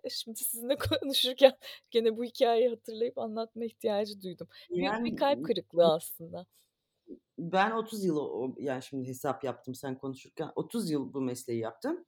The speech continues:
Speaker 2: Benim hala basın kartım yok. <laughs> Hiç olmadı.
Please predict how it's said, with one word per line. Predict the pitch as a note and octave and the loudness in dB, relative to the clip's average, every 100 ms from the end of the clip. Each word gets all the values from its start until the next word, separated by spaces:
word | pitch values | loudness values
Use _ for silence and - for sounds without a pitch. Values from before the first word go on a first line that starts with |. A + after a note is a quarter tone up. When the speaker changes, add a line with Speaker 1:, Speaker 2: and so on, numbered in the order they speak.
| _ _ _ _ _ _ _ _ _ _ _ _ _ | _ _ _ _ _ _ _ _ _ _ _ _ _
Speaker 2:
Benim | F3+ F#3 | 4 4
hala | G#3 A3 G3+ | 4 4 4
basın | C#3+ - C#3+ | 0 -6 -8
kartım | A2+ G#2 G2+ | -8 -8 -12
yok. | - _ _ _ _ _ - | -14 _ _ _ _ _ -8
<laughs> | - E3+ F3 E3 E3+ - C#4 A3 - - - - | -6 -2 -2 -2 -4 0 2 2 -4 -16 -18 -8
Hiç | G3 - | -4 2
olmadı. | F3+ F3+ C3+ A#2 | 4 4 2 -4